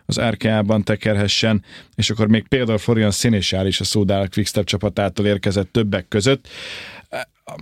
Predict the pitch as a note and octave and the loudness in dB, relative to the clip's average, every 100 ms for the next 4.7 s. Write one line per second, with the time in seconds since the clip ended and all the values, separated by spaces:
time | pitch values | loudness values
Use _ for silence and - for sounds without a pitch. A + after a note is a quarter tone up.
0 | - - - - B2+ - E3 F3 C3+ A#2 | -12 -12 -14 -4 -4 0 0 2 2 4
1 | B2 - A#2 A#2 A#2 B2 A2+ B2+ B2 B2+ | 2 2 2 2 2 0 0 2 2 0
2 | B2 C#3 C3 A#2+ A2+ G#2+ G#2+ C3+ D#3 E3 | 2 2 4 2 0 2 4 4 4 2
3 | D#3+ D#3 C#3+ C#3+ C3 B2 B2+ - - B2+ | 2 4 4 4 4 0 -2 -6 -4 -2
4 | B2+ A#2 A2+ A2 A2 A2+ | 2 2 4 4 4 2